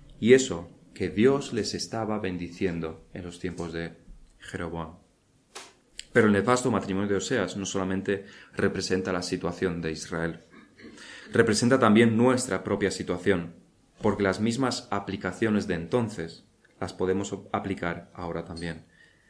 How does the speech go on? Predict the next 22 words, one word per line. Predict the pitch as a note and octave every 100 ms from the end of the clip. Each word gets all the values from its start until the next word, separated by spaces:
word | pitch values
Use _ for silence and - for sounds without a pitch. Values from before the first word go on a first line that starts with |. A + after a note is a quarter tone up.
| _ _ _ _ _
A | G#2
nivel | A2 A#2 C#3
individual, | C#3 A2 G2+ F#2 E2 D#2
primeramente, | F2+ F2 E2+ E2 D#2 D#2 - _ - -
nosotros | F#2+ F2+ A#2+ C3 G2 F2 - -
somos | - - G2+ G2 F#2+ -
aquella | F2+ - A2 A2
ramera | G#2+ G2 F2+ F2
espiritual | F2 - F#2 F2+ F2 D#2 - - - - _
que | G2
abandonó | F#2 F2 F2 G2
a | G2
su | -
marido | G2+ F2+ F2 E2
para | F#2 F2
ir | F2 F2
tras | - F2+ F2
los | E2 -
ídolos | G#2+ G#2+ G2 F2+ F2
de | E2
este | - E2+
mundo. | F2 F2 E2